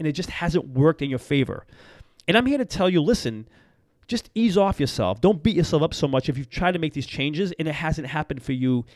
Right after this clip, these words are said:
yet. And I use that word here very strategically. It hasn't happened yet.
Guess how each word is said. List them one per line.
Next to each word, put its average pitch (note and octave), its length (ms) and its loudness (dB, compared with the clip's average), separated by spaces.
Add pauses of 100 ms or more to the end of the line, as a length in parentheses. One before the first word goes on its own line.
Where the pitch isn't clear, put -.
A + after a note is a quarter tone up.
yet. C3+ 640 -4 (360)
And C3+ 100 -4
I C3+ 40 0
use E3+ 220 4
that F#3 120 6
word F3 160 4
here D#3+ 180 2
very D3 240 2
strategically. D3 600 -2
It C3 160 -6
hasn't G3+ 300 -4
happened E3+ 400 -4
yet. - 440 -6